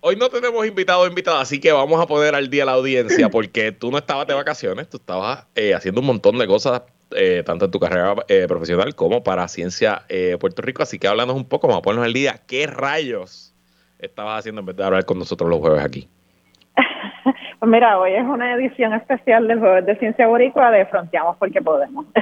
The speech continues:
Speaker 2: <laughs>
Speaker 1: Fronteamos porque
Speaker 2: Eh,
Speaker 1: podemos. Boom.
Speaker 2: Así es. Este, pues mira, estuve, a ver, después de la última vez que hablamos fue cuando estuvimos en, en sacnas, ¿no? En esta conferencia de diversidad en la ciencia.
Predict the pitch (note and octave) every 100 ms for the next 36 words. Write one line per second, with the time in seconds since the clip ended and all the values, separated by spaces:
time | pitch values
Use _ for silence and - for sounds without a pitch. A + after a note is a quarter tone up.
0 | B3+ B3+ - D4 - C4 F3+ - - F#3+
1 | A3 C4 C4 D4 A3+ A3 G#3 G3 F#3+ E3
2 | D3 F3+ F3 D3 G#2 _ _ - C#3+ B2+
3 | F#2+ _ _ _ - F#4 G4+ - - F2
4 | - _ F3+ E3+ E3 D3 C3+ - F#3+ F#3
5 | F3+ - F#3 F#3 F3 F#3 F#3 G#3 G3+ F3
6 | E3+ F3 - - F#3+ F3+ F3+ G3 A3 A3+
7 | A3+ A3+ A3 A3+ - - - F#3 E3 E3
8 | E3 E3+ F3+ - F3+ G3 G3+ F#3+ G#3 A3+
9 | A#3+ C4 A#3 A3+ B3 - G3+ G3+ A3 -
10 | E3+ E3 E3+ F#3 F#3+ F3+ - _ _ -
11 | G3 F#3+ - D#3+ - E3 A#3+ - F3+ F#3+
12 | D#3+ D#3+ E3+ F3 E3+ E3 E3 F3 E3+ E3+
13 | E3 E3+ D3+ D3+ D#3+ - D#3 D#3 - A#3